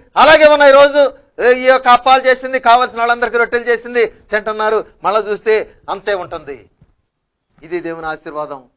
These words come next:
మనం ఏం చేస్తామంటే, మన జీవితాల్లో ఏదైనా ఒక పని చేయాలంటే మనకి బ్లూ print కావాలా?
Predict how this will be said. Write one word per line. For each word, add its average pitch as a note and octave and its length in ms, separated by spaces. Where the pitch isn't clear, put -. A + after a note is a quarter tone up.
మనం C4 200
ఏం C#4 140
చేస్తామంటే, C4 760
మన A#3 140
జీవితాల్లో C4+ 760
ఏదైనా C#4 260
ఒక A#3+ 100
పని C4 180
చేయాలంటే C4 640
మనకి A#3 260
బ్లూ G#3 300
print A#3 280
కావాలా? G3 460